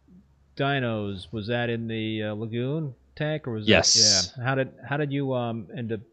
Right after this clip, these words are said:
Speaker 1: uh, beating the dinos?
Speaker 2: So I didn't do, I, I really didn't wanna do a blackout. I don't know why that, like,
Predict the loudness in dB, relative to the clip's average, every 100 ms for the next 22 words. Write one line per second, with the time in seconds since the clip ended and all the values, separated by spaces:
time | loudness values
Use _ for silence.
0 | -6 -6 -4 -4 -4 -4 -6 -4 -4 -6
1 | -10 -14 _ _ _ _ _ _ _ 6
2 | 8 8 6 2 2 6 6 6 4 4
3 | 4 2 2 2 2 0 2 2 4 4
4 | 2 2 2 2 4 4 4 2 0 2
5 | 0 4 6 6 4 2 -2 0 0 0
6 | -6 -4 -2 -2